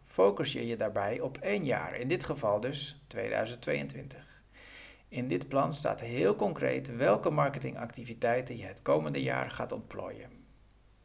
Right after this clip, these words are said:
Hulp nodig? Too Many Dots is jouw marketingpartner. Een marketingplan schrijven is een hele klus. Je moet er echt even voor gaan zitten. Gelukkig sta je er niet alleen voor.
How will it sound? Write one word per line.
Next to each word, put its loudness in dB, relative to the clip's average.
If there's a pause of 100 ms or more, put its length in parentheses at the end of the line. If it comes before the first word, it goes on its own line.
(880)
Hulp 6
nodig? 2 (440)
Too -2
Many 0
Dots 0
is -2
jouw 0
marketingpartner. -6 (1200)
Een -4
marketingplan 4
schrijven 0
is -4
een 0
hele 0
klus. -6
Je -10
moet -4
er -4
echt 0
even -2
voor -4
gaan -6
zitten. -8 (840)
Gelukkig 2
sta 4
je 4
er 2
niet -2
alleen 0
voor. -10